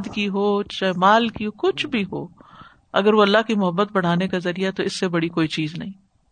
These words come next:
چاہے فقہ القلوب کی کلاس ہو جو اللہ کی محبت بڑھاتی ہے، الحمدللہ، الحمدللہ۔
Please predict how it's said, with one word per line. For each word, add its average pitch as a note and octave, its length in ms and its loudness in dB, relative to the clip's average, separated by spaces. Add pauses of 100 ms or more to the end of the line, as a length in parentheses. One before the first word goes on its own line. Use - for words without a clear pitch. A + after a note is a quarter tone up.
(680)
چاہے C#4 200 4
فقہ C4+ 220 2
القلوب A3+ 380 4
کی G#3+ 80 2
کلاس F3+ 400 2
ہو F3 40 2 (580)
جو A#3 120 4
اللہ A3+ 240 4
کی B3+ 80 2
محبت G3 400 0
بڑھاتی E3 500 2
ہے، E3 60 -4 (140)
الحمدللہ، E3 680 -2
الحمدللہ۔ D3+ 920 -12